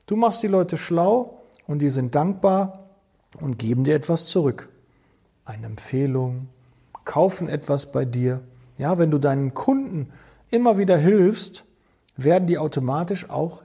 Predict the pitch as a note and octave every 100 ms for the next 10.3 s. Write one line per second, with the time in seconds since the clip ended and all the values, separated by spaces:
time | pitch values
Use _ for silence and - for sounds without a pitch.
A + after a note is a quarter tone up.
0 | _ B2+ F3 A3+ G3+ - B2 A2+ - C#3
1 | G#2+ _ _ _ _ - D3+ G#3+ - -
2 | - C3+ A#3 D#4 G#3 C#3 - C3 - B2
3 | B2 D3 D#3 C#3 A3 D#3+ F3 G#3 G3 F3+
4 | E3+ - G3 F3+ F3 E3+ D#3+ F3+ C#3+ D3
5 | D3 - C3 E3 A3 - - - _ _
6 | E3 D#3 D#3+ D#3 - - - B2+ E3 E3+
7 | F#3+ E3+ C#3 D3+ D#3 D3+ C#3+ C3+ D3 C#3+
8 | C3+ B2+ B2 C3 A#2+ - C3+ C3+ D#3 D#3+
9 | - - D#3 - - C#3+ E3+ F#3 F3+ E3
10 | D#3+ D#3+ E3